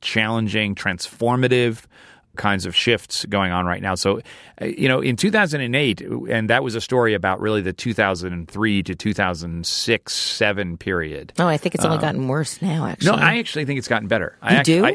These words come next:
Speaker 1: no, I think, I think, um, you know, you may notice on television, you know, examples of things which make you more exasperated. Uh, but I think,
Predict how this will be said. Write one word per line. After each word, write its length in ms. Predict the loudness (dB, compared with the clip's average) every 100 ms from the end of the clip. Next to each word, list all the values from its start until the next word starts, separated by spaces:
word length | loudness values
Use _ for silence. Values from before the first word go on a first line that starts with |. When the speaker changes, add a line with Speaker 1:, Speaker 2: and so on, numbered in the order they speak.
| 0
Speaker 1:
no, 140 | 0
I 140 | 0
think, 240 | 0 -2 0
I 180 | 0 0
think, 380 | 0 -6 -6 -2
um, 320 | -2 -2 -6
you 320 | -10 -6 0
know, 60 | 0
you 160 | 2 2
may 180 | 2
notice 400 | 2 2 2 0 -2
on 400 | -2 0 -2 -6 -4
television, 800 | 0 0 0 -2 -2 -2 -4 -8 _ _ _ _ _ -20 -20 -20 -12
you 380 | -12 -10 -8
know, 160 | -8 -8 -8
examples 560 | -4 2 2 2 -2 -6
of 80 |
things 260 | -4 -4 -2
which 240 | -4 -4
make 240 | -2 -2 0
you 100 | 0
more 300 | 2 2 2
exasperated. 840 | 0 0 0 -4 -8 -8 -14 -20 _ _ _ _ -12
Uh, 120 | -2
but 120 | 2
I 100 | 2
think, 300 | 0 -4 -6